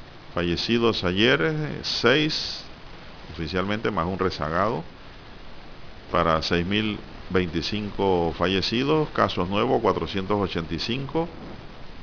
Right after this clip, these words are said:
ocho mil novecientos cuarenta y seis pruebas en el día. Acuerdo afecta el programa de ordenamiento territorial de San Francisco.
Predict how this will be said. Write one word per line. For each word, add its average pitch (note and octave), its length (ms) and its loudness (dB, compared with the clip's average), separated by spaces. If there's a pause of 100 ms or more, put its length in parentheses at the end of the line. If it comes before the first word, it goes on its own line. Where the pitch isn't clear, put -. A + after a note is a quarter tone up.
(1040)
ocho G#2+ 240 4
mil A#2+ 160 6
novecientos A2+ 480 4
cuarenta F#2 300 4
y E2 60 0
seis G2+ 160 2
pruebas G2+ 580 4
en F2 160 -2
el D#2+ 140 -2
día. C#2 240 -8 (1400)
Acuerdo F3 640 12
afecta B2 1080 12 (480)
el G#2 300 6
programa A2 600 10
de G#2 300 10
ordenamiento G2 920 6
territorial F#2+ 880 6
de E2+ 600 4 (540)
San G2 200 2
Francisco. B2 640 4